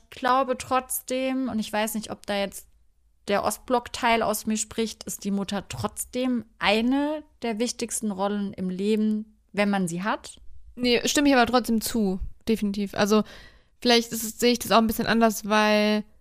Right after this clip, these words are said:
Speaker 2: das Verhältnis oder die Auslöser bei mir anders sind.
Speaker 1: Ja.
Speaker 2: Weißt du? Also,
Speaker 1: Ja.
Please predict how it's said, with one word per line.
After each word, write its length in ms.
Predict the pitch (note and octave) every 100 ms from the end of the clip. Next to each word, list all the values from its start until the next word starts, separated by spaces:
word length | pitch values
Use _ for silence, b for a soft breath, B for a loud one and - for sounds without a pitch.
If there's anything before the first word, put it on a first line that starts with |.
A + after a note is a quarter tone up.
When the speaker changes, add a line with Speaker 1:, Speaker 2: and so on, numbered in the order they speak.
| _ _ _ _ _ _ -
Speaker 2:
das 180 | - -
Verhältnis 720 | A3 G#3+ A3+ A#3+ - A3+ G#3
oder 160 | A3 G3+
die 160 | -
Auslöser 480 | G#3+ A#3 A3+ G3+ G3+
bei 160 | G3 G3
mir 420 | G3+ G3+ G3 G3+ -
anders 320 | - G#3 G3+ -
sind. 140 | F#3+
Speaker 1:
Ja. 260 | A3+ A3 A3 - _ _ _ _ _ _
Speaker 2:
Weißt 220 | G#3 G#3 A#3
du? 160 | B3
Also, 160 | G#3 G#3
Speaker 1:
Ja. 260 | G#3 G3+